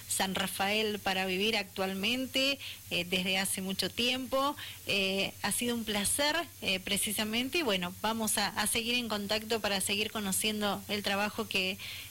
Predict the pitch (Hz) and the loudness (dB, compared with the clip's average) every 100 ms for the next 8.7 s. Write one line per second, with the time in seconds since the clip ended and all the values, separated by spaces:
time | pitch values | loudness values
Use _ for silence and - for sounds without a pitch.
0 | - 202 196 190 185 190 196 196 190 175 | -4 0 2 2 2 2 2 2 0 0
1 | 156 190 190 190 190 202 - - - - | 0 0 0 -4 -6 -8 -10 -12 -8 -4
2 | 233 247 233 285 262 - 226 185 - 190 | -2 -2 0 0 2 2 2 2 0 0
3 | 190 - 208 226 - 208 190 196 190 190 | 0 0 2 2 0 -4 0 2 2 2
4 | 196 214 233 254 240 196 196 190 196 185 | 2 0 0 0 0 0 0 0 0 0
5 | 190 214 208 202 175 185 208 214 208 208 | 2 2 0 -2 -2 0 0 0 2 2
6 | 202 185 175 185 202 208 190 - 285 254 | 4 2 0 0 -2 0 -2 0 2 2
7 | 214 185 220 214 196 202 208 196 196 196 | 2 0 -2 0 0 2 2 0 0 0
8 | 190 190 180 175 180 175 175 | 2 2 0 0 0 0 -2